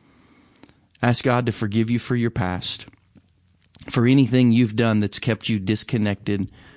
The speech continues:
from God, to remove your sin and its consequences from your life so you can be personally connected to God. And then thank him. Thank him for sending his son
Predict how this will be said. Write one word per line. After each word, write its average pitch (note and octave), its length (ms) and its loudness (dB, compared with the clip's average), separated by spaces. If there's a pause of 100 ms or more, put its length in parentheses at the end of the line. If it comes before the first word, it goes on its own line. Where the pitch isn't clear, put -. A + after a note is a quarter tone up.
from G#2 280 -2
God, G2 360 -4 (840)
to B2 100 2
remove A#2 500 4
your A2+ 120 0
sin C#3 680 -2
and A2+ 140 2
its - 120 -2
consequences A#2+ 680 -2
from A#2 240 -2
your A2 120 0
life F#2+ 420 -6 (400)
so - 160 -4
you G2+ 120 0
can G#2 140 -2
be G2+ 180 0
personally A2+ 680 -4
connected G#2 640 -4 (380)
to A#2 100 -2
God. F#2+ 400 -4 (640)
And G#2+ 100 0
then B2 120 2
thank D#3+ 280 0
him. G#2+ 300 -2 (800)
Thank D3 260 2
him E3+ 80 2
for C#3 140 -2
sending D3 340 2
his D3 160 2
son A#2 440 -2